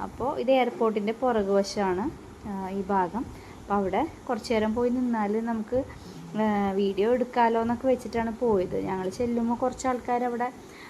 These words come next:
വിമാനം, ആ, വരുന്നതും പോകുന്നതൊക്കെ നോക്കി നിൽക്കുന്നുണ്ട്. അപ്പോൾ അവർ ഇങ്ങനെ പറയുന്നുണ്ട്, "ഇപ്പോൾ വരുമായിരിക്കും." കുറേ കു-, കൊച്ചു കുട്ടികളൊക്കെ ഉണ്ടായിരുന്നു കൂടെ. അപ്പോൾ അവർ പരസ്പരം സംസാരിക്കുന്നുണ്ട്, "ഇപ്പോൾ വരും, ഇപ്പോൾ വരും" എന്നൊക്കെ പറയുന്നുണ്ട്. അപ്പോൾ എനിക്ക് മനസ്സിലായി ഇതുവരെ അവർ നിന്നിട്ട് ഒരെണ്ണം പോലും കണ്ടിട്ടില്ല എന്നുള്ളത്.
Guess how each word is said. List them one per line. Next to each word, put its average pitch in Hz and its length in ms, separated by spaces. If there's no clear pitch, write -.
വിമാനം, 240 600
ആ, 226 120
വരുന്നതും 220 960
പോകുന്നതൊക്കെ 208 600
നോക്കി 226 360
നിൽക്കുന്നുണ്ട്. 226 600
അപ്പോൾ 208 280
അവർ 190 260
ഇങ്ങനെ 247 400
പറയുന്നുണ്ട്, 240 420
"ഇപ്പോൾ 202 240
വരുമായിരിക്കും." 214 540
കുറേ 214 220
കു-, - 420
കൊച്ചു 247 280
കുട്ടികളൊക്കെ 226 560
ഉണ്ടായിരുന്നു 190 380
കൂടെ. 180 340
അപ്പോൾ 180 200
അവർ 196 400
പരസ്പരം 233 460
സംസാരിക്കുന്നുണ്ട്, 214 920
"ഇപ്പോൾ 202 300
വരും, 208 260
ഇപ്പോൾ 214 220
വരും" 208 240
എന്നൊക്കെ 202 280
പറയുന്നുണ്ട്. 190 440
അപ്പോൾ 185 160
എനിക്ക് 202 160
മനസ്സിലായി 214 500
ഇതുവരെ 208 400
അവർ 214 280
നിന്നിട്ട് 220 360
ഒരെണ്ണം 208 320
പോലും 214 280
കണ്ടിട്ടില്ല 196 520
എന്നുള്ളത്. 180 420